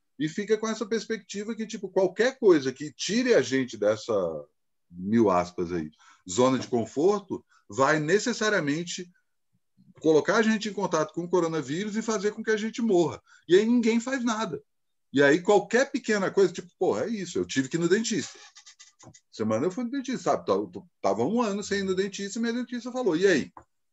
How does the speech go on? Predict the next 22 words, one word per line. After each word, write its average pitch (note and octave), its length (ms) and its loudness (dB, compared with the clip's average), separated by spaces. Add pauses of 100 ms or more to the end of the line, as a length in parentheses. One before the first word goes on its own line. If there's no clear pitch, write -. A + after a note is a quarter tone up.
(180)
vamos B2 180 0
fazer C#3+ 220 4
a C#3+ 40 4
manutenção?" C#3 600 0
Falei, A3 200 0
"Cara, F3+ 300 -4
vamos, F3 320 -6
né? D3 180 -12 (120)
Tem F#2+ 140 -4
que - 60 -12
fazer A3 360 0
todo F3+ 260 -2
ano. E3 300 -6 (520)
E A2 100 4
aí? B2+ 200 4 (340)
Eu F2 100 -8
vou A2 160 2
virar B2 380 4
e D#3+ 40 4
vou D#3+ 140 -2
falar, C3+ 260 4
não, A#2 360 2